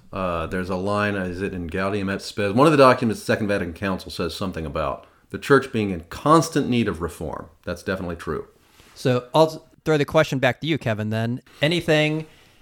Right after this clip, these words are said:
Speaker 2: where you went into the podcast that we were gonna record where you had one thought or expectation, but after doing the research had a different expectation when you, or different understanding when you were done?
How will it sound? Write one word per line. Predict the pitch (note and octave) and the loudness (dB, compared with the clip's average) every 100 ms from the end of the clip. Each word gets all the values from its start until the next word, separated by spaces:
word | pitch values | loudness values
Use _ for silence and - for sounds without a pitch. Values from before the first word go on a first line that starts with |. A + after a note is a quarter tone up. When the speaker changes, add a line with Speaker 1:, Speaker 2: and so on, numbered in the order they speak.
| _ - - | _ -20 -2
Speaker 2:
where | C3+ C3+ C#3 C#3+ C#3+ | 2 6 6 4 4
you | C#3+ C#3+ | 2 0
went | D#3 | 2
into | D3+ C#3 | 0 -2
the | C#3+ | -4
podcast | A#2 C#3+ C#3 D3 C3+ C3 | 0 0 2 0 0 -2
that | C#3 | -2
we | C3 | 0
were | B2+ | 0
gonna | B2+ | 0
record | B2 A#2+ - B2+ A#2+ | 0 -2 0 0 0
where | A#2 | 0
you | A2+ | 0
had | A2+ G#2+ | -2 -4
one | A2 A#2+ A#2 - - | -4 -2 -4 -8 -6
thought | A2+ A2+ | -2 0
or | A2+ | -2
expectation, | A2 - - - A2+ - A#2 | -4 -6 -8 -6 -6 -4 -6
but | G#2+ A2 | -6 -6
after | G#2+ - | -6 -6
doing | A2 G#2+ | -4 -4
the | G2 | -4
research | G#2 - - G2 - - - _ _ - | -8 -6 -6 -8 -12 -18 -20 _ _ -8
had | G#2+ G2+ | -4 -4
a | G2 F#2+ | -4 -6
different | G2 G#2+ A#2 - A2 | -10 -6 -4 -4 -8
expectation | A2 - A#2 - G2+ - G2 | -10 -8 -10 -8 -10 -10 -10
when | G2 | -10
you, | G2 - | -12 -4
or | B2+ | -2
different | B2+ C3+ C3+ A2+ - - | 0 -2 -2 -6 -8 -6
understanding | B2+ A2 - A2+ G2+ | -4 -4 -4 -4 -4
when | G2 | -8
you | G2 | -8
were | |
done? | F#2+ G2+ F#2 | -6 -8 -8